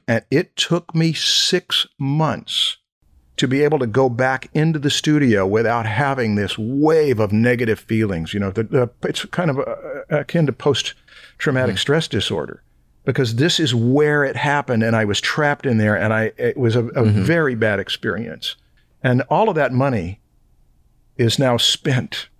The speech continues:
Speaker 1: but the, uh, the lingering bad feeling of pursue your profession and make all the money you can, uh, had, had a, a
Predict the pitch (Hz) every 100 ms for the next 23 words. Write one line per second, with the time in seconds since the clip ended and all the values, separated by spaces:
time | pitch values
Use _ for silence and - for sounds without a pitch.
0 | _ _ _ _ 120 127 120 123 120 117
1 | 113 113 117 123 120 135 156 165 147 131
2 | 127 123 110 104 127 123 110 - 127 117
3 | 98 92 90 - 107 101 98 95 - _
4 | - 113 - 139 131 117 107 - - 113
5 | 107 110 95 101 _ _ _ - 107 104
6 | 113 113 110 107 107 101 92 - 117 107
7 | 87 80 - 101 87 82 113 107 104 -
8 | 101 104 90 76 - 90